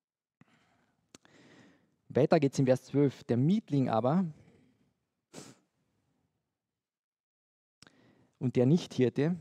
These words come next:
dem die Schafe nicht gehören, sieht den Wolf kommen und verlässt die Schafe und flieht, und der Wolf raubt sie und zerstreut die Schafe. Der Mietling aber flieht, weil er ein Mietling ist und sich nicht um die Schafe kümmert.“ In meiner Übersetzung steht Mietling, in anderen Übersetzungen steht Arbeiter, Leiharbeiter.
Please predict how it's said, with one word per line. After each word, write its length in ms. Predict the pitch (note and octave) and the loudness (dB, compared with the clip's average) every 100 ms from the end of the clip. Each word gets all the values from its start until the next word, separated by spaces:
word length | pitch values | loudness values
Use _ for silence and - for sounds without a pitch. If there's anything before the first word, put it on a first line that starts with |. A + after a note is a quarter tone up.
| - - | -10 -2
dem 120 | B2+ | 0
die 100 | B2 | 0
Schafe 360 | - C#3+ - D#3 | 2 2 4 2
nicht 280 | F#3+ - | 0 -2
gehören, 480 | - A#2 A#2+ C3+ D#3 - - | -4 -2 -2 -2 -6 -10 -20
sieht 340 | - F#3+ - | -6 -4 0
den 140 | D#3+ | 0
Wolf 300 | B2 C3+ - | 2 0 0
kommen 460 | - D#3 D3 C#3+ D3 - | -2 0 0 -2 -4 -6
und 160 | B2+ | -6
verlässt 400 | - B2 A#2 - | -2 0 -2 -6
die 60 | A2 | -8
Schafe 380 | - A#2 A#2 A#2 | -4 -4 -4 -4
und 160 | B2 | -6
flieht, 300 | - D3+ E3+ | -4 -2 -2
und 120 | C#3+ | -4
der 120 | A#2+ G#2+ | -2 0
Wolf 260 | B2 - | -2 0
raubt 240 | G#2 B2 - | -2 -2 -4
sie 100 | C3 | -6
und 80 | |
zerstreut 480 | - A2+ - A#2 A#2+ | -4 -8 -8 -8 -8
die 60 | - | -8
Schafe. 460 | - B2 - A#2 A2+ _ - _ - _ - | -8 -8 -6 -10 -10 _ -20 _ -20 _ -2
Der 80 | C3+ | 2
Mietling 380 | E3 G3+ F3 | 2 0 0
aber 200 | C3+ C#3 | 2 2
flieht, 340 | C3+ D3 F3 - | 0 -2 -4 -2
weil 160 | B2 | 0
er 80 | B2+ | 0
ein 180 | A#2+ A#2+ | 0 0
Mietling 400 | C#3+ F#3 E3 D#3 | 0 -2 -2 -2
ist 240 | D#3 - | -2 -2
und 100 | C3+ | -6
sich 260 | B2 C3+ - | -4 -8 -6
nicht 260 | D#3 D#3+ C3+ | -6 -6 -6
um 80 | |
die 80 | B2+ | -6
Schafe 340 | - - - C3 | -4 -4 -4 -8
kümmert.“ 460 | C#3 B2+ A2+ - _ _ - - - - - | -6 -4 -6 -8 _ _ -20 -20 -20 -14 -2
In 60 | |
meiner 260 | A#2+ D#3+ F3 | 2 4 6
Übersetzung 480 | D#3+ D3+ E3+ - D#3 | 4 4 2 0 -2
steht 380 | - C#3+ - | 0 -2 -4
Mietling, 560 | C3 G3+ A#3+ C#3+ D#3 G3 | -4 -2 -2 -2 0 0
in 100 | - | -2
anderen 300 | A2+ C#3+ C#3 | -2 -2 0
Übersetzungen 640 | C3 C3 C#3+ C3+ C#3+ C3+ | 0 0 -2 -6 -4 -4
steht 340 | B2 B2 A#2+ - | -4 -4 -6 -6
Arbeiter, 540 | A#2 C3 D#3 D3+ C#3+ | -6 -2 -2 0 0
Leiharbeiter. 800 | A#2 A2+ A2+ C3 B2+ C3 B2 A#2+ | 0 0 0 0 0 -2 -4 -6